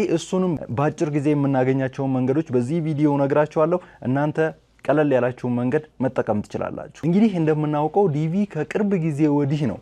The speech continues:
አስራ ሁለተኛ ክፍል ወይም ደግሞ ሃይ ስኩልን መስፈርት አድርጎ የመጣው ማለት ነው። ከዚያ በፊት ስምንተኛ ክፍሉ ላይ የሚቻልበት መንገድ ነበረ። እያሻሻለ እያሻሻለ ሲመጣ መጨረሻ ላይ አስራ ሁለተኛ ክፍል ወይም ደግሞ ሃይ ስኩል ወይም ደግሞ ያንን ይተካል ብሎ የሚታሰብ የሁለት ዓመት የስራ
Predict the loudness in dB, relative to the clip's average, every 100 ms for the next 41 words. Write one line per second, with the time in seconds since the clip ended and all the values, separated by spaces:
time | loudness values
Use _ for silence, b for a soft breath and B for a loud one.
0 | -6 -4 -4 -4 0 0 0 -2 -2 -4
1 | -4 -4 B B 0 2 2 0 0 -2
2 | -2 -2 -2 0 2 0 0 -2 0 -2
3 | -4 -2 -2 -4 0 0 0 -2 -2 -4
4 | -2 0 2 2 2 0 -2 -2 0 0
5 | -2 -2 -2 2 4 4 2 0 -2 -2
6 | 0 -2 -2 0 0 0 -2 0 0 0
7 | 0 0 -2 -2 0 2 0 -2 -2 -2
8 | -2 -2 0 0 B B -8 -2 0 0
9 | 0 0 0 -2 -4 -2 -2 -2 -4 -4
10 | -4 -2 0 0 0 0 0 0 2 0
11 | -2 B B -2 0 2 0 0 0 2
12 | 2 2 0 -2 -2 -2 0 0 0 2
13 | 0 0 -2 -2 -2 -4 B B -2 0
14 | 2 2 2 0 0 -2 -2 0